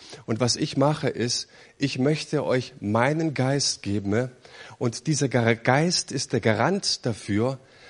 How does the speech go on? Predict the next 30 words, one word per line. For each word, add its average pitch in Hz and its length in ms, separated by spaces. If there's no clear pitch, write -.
dass 123 260
wir 131 220
ein 117 120
ausgetauschtes 127 920
Herz 135 240
bekommen. 104 400
Er 110 140
sagt, 139 320
dieses 131 240
steinernde 160 640
Herz, 92 520
dieses 131 220
steinernd 180 760
für - 260
Gott, - 500
dass, - 260
dass, - 300
dass, - 340
der, 120 200
dass 120 260
Gott 156 280
uns 160 180
egal 143 480
ist, 107 320
dass 113 160
wir 127 80
nach 113 240
Gott 147 260
nicht 135 140
fragen, 147 580